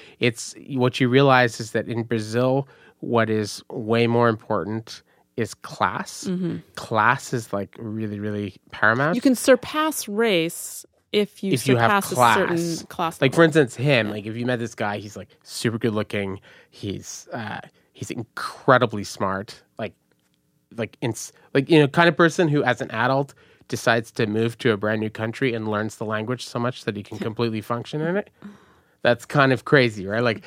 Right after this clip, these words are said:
Speaker 2: he speaks multiple languages. He reads everything. He's smart and c-, he's a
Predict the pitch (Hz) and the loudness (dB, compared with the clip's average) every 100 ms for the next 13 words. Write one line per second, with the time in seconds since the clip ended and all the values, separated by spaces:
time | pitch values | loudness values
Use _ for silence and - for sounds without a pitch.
0 | - _ 123 113 139 - 117 117 113 117 | -20 _ -6 -2 -2 0 0 0 0 -2
1 | 104 107 107 101 101 95 101 104 113 110 | -2 -2 -4 -4 -4 -4 -8 -6 -4 -6
2 | - 110 107 110 - 110 107 104 101 - | -8 -10 -10 -12 -12 -10 -10 -10 -12 -14
3 | - 113 107 104 - - 135 - - | -12 -12 -12 -14 -20 -14 -12 -12 -18